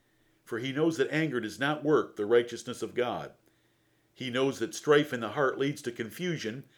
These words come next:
and every evil work, so he refuses to add grievous words to the fire.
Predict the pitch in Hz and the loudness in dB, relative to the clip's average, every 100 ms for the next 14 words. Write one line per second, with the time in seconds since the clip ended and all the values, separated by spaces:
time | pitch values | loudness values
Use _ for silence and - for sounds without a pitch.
0 | _ - 113 147 151 127 151 123 127 160 | _ -8 -2 0 0 -2 -2 0 2 6
1 | 107 - - _ _ _ _ _ - 107 | 4 2 -10 _ _ _ _ _ -8 -4
2 | 160 151 - 190 165 127 - 113 131 123 | -2 -4 -4 -4 -4 -6 -4 0 2 2
3 | 117 151 131 113 131 143 107 - 104 95 | 2 0 2 0 2 2 2 -4 -8 -2
4 | 135 123 78 | 2 2 0